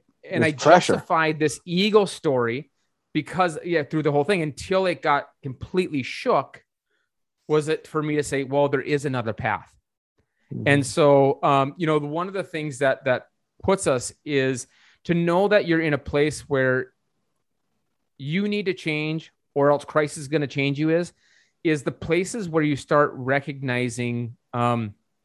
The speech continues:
Speaker 1: embarrassment and shame showing up in your world.
Speaker 2: Mm,
Speaker 1: Because shame
Speaker 2: interesting.
Speaker 1: is, I always say that shame is the, the window of the devil. Like, you know, that's, that's the darkness. That's the, you know, that's the, that comes in and shame, you know, there is, i-, there is fear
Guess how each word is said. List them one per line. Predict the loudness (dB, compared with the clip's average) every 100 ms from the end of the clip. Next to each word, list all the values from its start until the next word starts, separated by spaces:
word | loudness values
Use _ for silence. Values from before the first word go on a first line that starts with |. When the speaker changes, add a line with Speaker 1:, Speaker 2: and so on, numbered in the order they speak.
| _ _ _ _ _
Speaker 1:
embarrassment | -8 2 6 6 4 -4 -4 -6
and | -8
shame | -4 -2 0 -2
showing | -4 -4 -4
up | -4
in |
your | -4
world. | -2 -4 -6 _ _ _ _ _ _ _ 2
Speaker 2:
Mm, | 4 4 0 -6
Speaker 1:
Because | 2 4
shame | 4 4 6 6
Speaker 2:
interesting. | 6 4 0
Speaker 1:
is, | _ _ _
I | 4 6
always | 6 4
say | 2
that | 2
shame | 0 -2 0 0
is | -2
the, | -4 -6
the | -6
window | 0 4 6 4
of | 2
the |
devil. | -2 -4 -6 -8 -4
Like, | -4 0
you | 2
know, | 4
that's, | 4 2
that's | 0 0 2
the | 0
darkness. | 4 4 2 -4
That's | 0 -2 -2
the, | -4
you | -2
know, | -4
that's | -2 -2 -4
the, | -10 -8
that | -6 -4
comes | -2 -2
in | 0
and | -2 -4 _ -20 _ _
shame, | -10 -4 0 2 2 -2 _
you | 0
know, | 2
there | 4 6 6
is, | 4 2 2 0 -4 -14 -8
i-, | -8 -6
there | -2 0
is | 0 -2
fear | -16 -2 0 0 -4